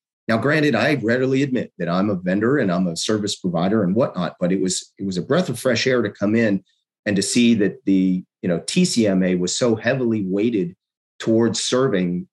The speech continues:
manufacturers and distributors, as opposed to serving, if you want to call it that, you know, vendors and providing vendors with access to manufacturers and the like. Uh,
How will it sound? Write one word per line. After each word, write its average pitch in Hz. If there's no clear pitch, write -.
manufacturers 98
and 87
distributors, 85
as 98
opposed 98
to -
serving, 110
if 92
you 90
want 82
to -
call 107
it 80
that, 85
you 98
know, 85
vendors -
and 87
providing 92
vendors 92
with 87
access 90
to 90
manufacturers 80
and 80
the 85
like. 92
Uh, -